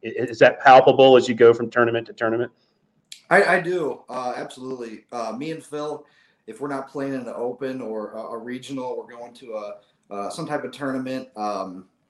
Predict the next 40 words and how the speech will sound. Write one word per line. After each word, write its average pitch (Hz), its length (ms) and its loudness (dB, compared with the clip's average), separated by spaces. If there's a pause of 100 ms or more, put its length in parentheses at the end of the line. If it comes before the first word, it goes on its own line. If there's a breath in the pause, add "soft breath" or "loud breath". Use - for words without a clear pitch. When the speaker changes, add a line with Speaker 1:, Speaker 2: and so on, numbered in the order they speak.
(520)
Speaker 2:
you - 80 -20
know, 101 80 -10
a - 40 -12
couple 117 280 -10
hours 113 280 -8
away, 107 320 -6
and 107 100 -10
we 110 60 -12
get 127 120 -6
a 123 40 -6
lot 113 240 -6
of 110 60 -10
downtime 117 460 -10
to 101 80 -14
talk. - 480 -10 (420)
And, 120 500 -8
um, 104 460 -8 (440)
you 123 120 -10
know, 113 60 -8
I 110 100 -6
told 139 260 -6
him 110 100 -8
recently, 110 380 -12
I 101 60 -8
was 101 160 -10
like, 98 140 -12
"Man, 117 180 -8
it 98 100 -14
feels 185 240 -14
like 98 200 -8
these 131 180 -10
games 117 260 -8
are 87 40 -12
taking 113 280 -10
forever." 104 440 -6 (360 soft breath)
And 104 80 -12
he 101 60 -6
said, 101 180 -2
"'Cause - 340 -4
everyone, 120 500 -4